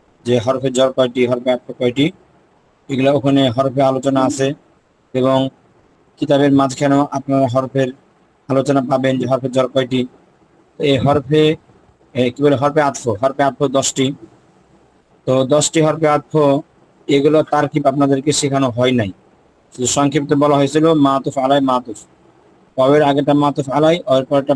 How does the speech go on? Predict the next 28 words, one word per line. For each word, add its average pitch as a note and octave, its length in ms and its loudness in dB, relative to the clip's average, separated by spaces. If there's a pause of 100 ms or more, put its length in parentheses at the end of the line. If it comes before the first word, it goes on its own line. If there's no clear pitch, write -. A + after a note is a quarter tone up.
মাতুফ। B2+ 300 -4 (720)
এরকমভাবে C#3+ 520 2 (640)
ওয়াও, C#3+ 320 2
ফা, C3+ 300 0
সুম্মা, C#3 460 2
হাত্তা, C3+ 300 -2 (160)
ইম্মা, C3+ 300 2 (100)
আম, C3+ 220 0 (640)
আমের D3+ 280 2 (100)
আগেরটা C#3 320 0
মাতুফ C#3+ 360 0
আলাই, D#3 240 2 (100)
আমের C#3 160 0
পরেরটা C#3 320 0
মাতুফ, B2+ 420 -2 (720)
এগুলা D3+ 320 4
সামান্য D3+ 400 0
বলা D3 220 2
হয়েছিল। A#2+ 280 -4 (140)
তো - 40 -14 (100)
এগুলো D3 340 2
একটু C#3+ 140 -6 (100)
বিস্তারিত D3+ 400 0
আকারে C#3+ 300 2
এখন C3+ 200 0
বলবো, C3 240 0
আজকে B2+ 240 -2
দেখাবো। B2+ 340 0